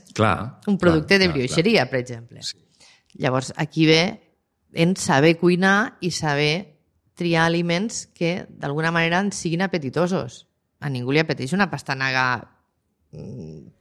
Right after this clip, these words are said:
Speaker 2: sola, no? Però si aquesta pastanaga jo la cuino,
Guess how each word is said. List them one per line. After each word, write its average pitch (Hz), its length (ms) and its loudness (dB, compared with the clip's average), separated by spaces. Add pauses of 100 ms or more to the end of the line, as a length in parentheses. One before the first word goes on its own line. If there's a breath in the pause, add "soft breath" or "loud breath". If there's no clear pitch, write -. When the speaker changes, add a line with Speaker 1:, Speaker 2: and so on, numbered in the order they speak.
(120)
Speaker 2:
sola, - 480 -8 (600)
no? 170 140 -8 (180)
Però 143 220 -4
si 139 140 -10
aquesta 139 280 -4
pastanaga 170 600 0 (500 loud breath)
jo 156 200 4
la 151 440 2
cuino, 160 560 0